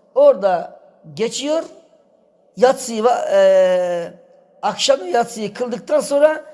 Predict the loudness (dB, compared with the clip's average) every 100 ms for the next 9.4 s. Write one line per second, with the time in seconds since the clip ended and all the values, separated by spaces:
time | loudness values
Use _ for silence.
0 | -20 _ -14 -6 -4 -4 -6 -4 -4 -4
1 | -8 -10 -14 -6 -2 -2 -2 -6 -12 _
2 | _ _ _ _ _ _ _ _ _ _
3 | -2 4 4 2 -6 -6 -6 -4 -4 -4
4 | -8 -8 -10 _ _ _ _ _ _ _
5 | _ -2 0 0 0 0 0 -4 -2 -4
6 | -2 -2 2 0 -2 -2 -2 -2 -6 -20
7 | _ _ -6 -4 -4 2 2 2 -2 -6
8 | -4 -6 -4 -4 -2 -4 -4 -6 -10 -6
9 | 0 0 -2